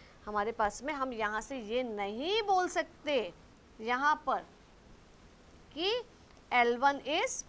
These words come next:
perpendicular to एल थ्री, ये मेरा wrong हो गया, जबकि एल वन किसके आ गया? Parallel to L three। एल वन और एल थ्री तो parallel हो गए, है ना? इसका मतलब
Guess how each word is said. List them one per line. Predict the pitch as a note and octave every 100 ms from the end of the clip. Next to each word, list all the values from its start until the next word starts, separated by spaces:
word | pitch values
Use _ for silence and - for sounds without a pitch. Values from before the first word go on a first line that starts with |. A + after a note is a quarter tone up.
| -
perpendicular | B3 B3 A3 A3 A3+ A3+ A3 G#3+ -
to | F#4+ D5 - - - -
एल | A#3
थ्री, | G3+ G#3+ C#4
ये |
मेरा | E4+ F4+
wrong | D4+ A#3+ A#3 C4+
हो | G#3+
गया, | F#3 - - - - -
जबकि | A3+ C#4+
एल | D4 - B3
वन | D#4+ E4+
किसके | D4+ -
आ | F4+ D4
गया? | A#3+ A3 -
Parallel | C4+ B3+ D4 F#4 A4 G4+
to | G#4+
L | D4
three। | B3 G#3+ G#3
एल | A3 A3+
वन | D#4
और | E4
एल | D4
थ्री | C#4 E4
तो | E4+
parallel | G#4+ E4 C4+ C#4+ F4+ F#4+
हो | B3
गए, | F#3+ - - - - - - - -
है | C4
ना? | E4+ - - - -
इसका | - - A#3
मतलब | G#3+ G3+ A#3 B3 F4 G#4+